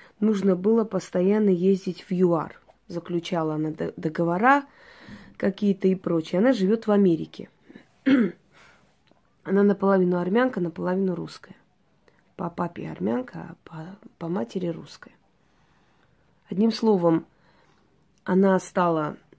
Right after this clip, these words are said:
э, часто ездить в командировку в юар и говорит, что ради интереса показала мои фотографии эт-, этому старику. Когда он увидел мою фотографию, он взял мою фотографию, не отдал ей и сказал, чтобы она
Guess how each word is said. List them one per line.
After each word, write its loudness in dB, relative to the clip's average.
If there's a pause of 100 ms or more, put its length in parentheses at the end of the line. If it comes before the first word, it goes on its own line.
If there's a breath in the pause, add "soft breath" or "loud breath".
(140)
э, -16 (600)
часто -4 (680 soft breath)
ездить -2
в -20
командировку -2
в -6
юар 2 (880 soft breath)
и -2
говорит, 4
что 0
ради 2
интереса 2
показала 0
мои 2
фотографии -4
эт-, -10 (140)
этому -2
старику. -6 (960 soft breath)
Когда 4
он 4 (460 soft breath)
увидел 4
мою 4
фотографию, 0
он 6
взял 4 (160)
мою 0
фотографию, -4
не 4
отдал 0
ей 0
и 0
сказал, -2
чтобы -2
она 2